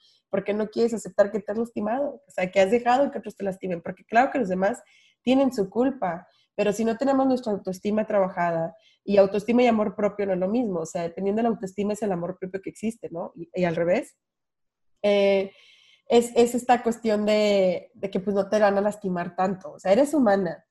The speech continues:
o humano, ¿no? A mí me pasa que llegan y me dicen cosas de, "Gorda", no sé qué, y es como, y luego dice, "¿Pero quién eres tú? O sea, tú ni me conoces, tú".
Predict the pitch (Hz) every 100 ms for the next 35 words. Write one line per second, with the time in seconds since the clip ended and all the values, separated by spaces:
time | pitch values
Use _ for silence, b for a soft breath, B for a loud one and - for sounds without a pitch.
0 | - 180 185 196 190 170 165 170 220 -
1 | b b 196 220 240 254 262 247 220 214
2 | 240 220 190 185 214 202 202 196 180 240
3 | 262 247 226 233 254 254 233 247 220 -
4 | 453 480 B _ _ - 226 220 214 220
5 | - - 226 - 220 320 392 247 277 226
6 | 180 190 190 185 220 285 277 202 190 196
7 | 202 202 202 196 - 208 226